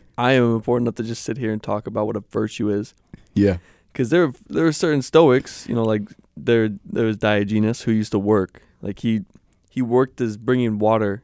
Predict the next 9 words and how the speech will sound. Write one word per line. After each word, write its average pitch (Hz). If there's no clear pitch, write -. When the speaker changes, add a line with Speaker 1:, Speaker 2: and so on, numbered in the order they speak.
Speaker 1:
to 101
gardens. 98
Speaker 2:
Mm-hmm. 101
Speaker 1:
So 117
he 110
literally 117
was 104
a 104
laborer. 101